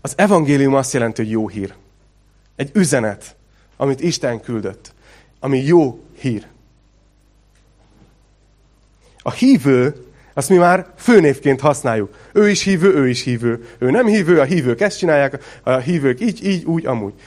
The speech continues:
De a hívő az egy olyan szó, ami igazából egy igéből származik.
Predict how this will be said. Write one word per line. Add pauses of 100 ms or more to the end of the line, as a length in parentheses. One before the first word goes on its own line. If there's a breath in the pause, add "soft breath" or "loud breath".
(160 loud breath)
De
a
hívő (140 loud breath)
az
egy
olyan
szó,
ami
igazából
egy
igéből
származik.